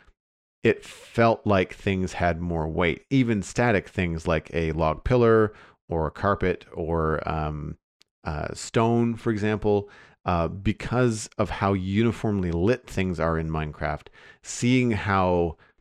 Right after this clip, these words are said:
a carved stone, uh, wall, like something that has, you know, stairs at the bottom and stairs at the top, uh, as we often build in Minecraft,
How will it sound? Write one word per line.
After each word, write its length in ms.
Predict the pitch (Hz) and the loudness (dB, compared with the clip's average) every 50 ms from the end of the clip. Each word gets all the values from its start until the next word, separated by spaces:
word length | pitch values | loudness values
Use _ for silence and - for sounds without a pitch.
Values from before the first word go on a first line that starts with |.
| _ _ _ - | _ _ _ -4
a 100 | 95 87 | -4 -2
carved 520 | - - - - 107 107 104 101 95 95 | -4 -8 -2 0 2 2 2 2 0 -4
stone, 760 | - - - - - 101 95 92 92 90 92 90 87 85 85 80 | -10 -16 -10 -4 -2 0 0 0 0 -2 -2 -2 -4 -4 -6 -6
uh, 500 | - 85 87 82 80 78 78 76 78 - | -6 -4 -2 -2 0 -2 -2 -2 -4 -6
wall, 460 | - - 90 101 101 95 90 85 85 | -8 -4 0 2 2 4 4 4 2
like 120 | 85 85 - | 2 0 -2
something 220 | - 104 98 95 | -2 -2 -2 -2
that 120 | 90 87 | -2 -2
has, 200 | 80 87 85 85 | -2 -2 -2 -2
you 60 | 90 85 | -2 -4
know, 120 | 82 80 | -4 -4
stairs 420 | 80 - - - 85 82 80 78 | -4 -4 -4 -2 -2 -2 -2 -4
at 40 | - | -8
the 80 | - - | -10 -4
bottom 300 | 76 80 80 80 80 80 | -2 0 0 0 0 -4
and 100 | 80 - | -6 -8
stairs 260 | - - 87 80 82 | -4 -4 -4 -4 -4
at 60 | - | -8
the 80 | - 80 | -12 -12
top, 320 | - - 85 80 78 - | -6 -2 -2 -2 0 0
uh, 140 | 85 80 80 | -2 -2 -2
as 220 | - 85 82 82 - | -2 -4 -6 -6 -6
we 100 | 85 80 | -6 -4
often 280 | 78 80 - 80 80 | -4 -4 -6 -8 -6
build 200 | 73 85 90 92 | -2 -2 -2 -2
in 80 | 92 85 | -2 -4
Minecraft, 380 | 78 76 78 - - 73 78 | -6 -8 -10 -10 -8 -10 -10